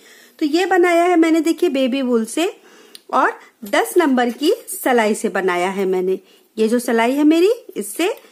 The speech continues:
तो चलिए सबसे पहले हम फंदे डालते हैं। फंदे में डालूंगी टोटल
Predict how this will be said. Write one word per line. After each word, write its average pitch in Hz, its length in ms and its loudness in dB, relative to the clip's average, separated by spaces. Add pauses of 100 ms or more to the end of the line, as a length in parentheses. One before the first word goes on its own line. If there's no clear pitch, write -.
(120)
तो - 160 -8
चलिए 320 300 2
सबसे 359 240 -4
पहले 277 240 -2
हम 277 180 -2
फंदे 240 360 -2
डालते 302 340 0
हैं। 349 220 4 (360)
फंदे 311 260 2
में 381 220 4
डालूंगी 294 500 2
टोटल 302 500 0